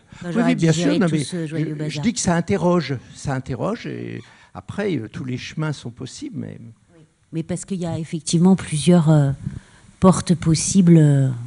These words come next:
Speaker 1: on est encore vraiment en travail en fait autour de ça, et notamment sur, euh, les derniers travaux qu'on a fait avec Magali, euh, à,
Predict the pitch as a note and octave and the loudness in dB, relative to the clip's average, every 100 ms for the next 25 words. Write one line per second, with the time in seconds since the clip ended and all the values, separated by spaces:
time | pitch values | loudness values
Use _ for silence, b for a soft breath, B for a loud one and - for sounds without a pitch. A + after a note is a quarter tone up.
0 | C3+ D3+ D3+ E3+ D3+ C3+ F3 E3+ E3+ - | 2 4 6 6 6 6 8 8 6 6
1 | G3 G#3 G#3 E3+ D#3 E3+ E3 D#3 D#3 D3+ | 8 8 8 8 6 2 2 -2 0 2
2 | D3+ - A#3 F3+ D#3+ F3 E3+ F#3+ F#3+ F#3 | 4 6 8 10 8 8 6 6 4 2
3 | D#3 C#3+ B B B B - D3 E3+ E3 | 4 2 B B B B 2 8 8 10
4 | E3+ E3 E3+ F3 E3 F#3 E3+ D#3 D3+ F3 | 8 6 4 4 6 4 6 6 6 6
5 | D3+ D3 D#3+ C#3+ C#3+ F3 A#3 G#3 D3+ C3+ | 6 6 4 4 6 6 8 8 6 4
6 | D3 C3+ | 2 2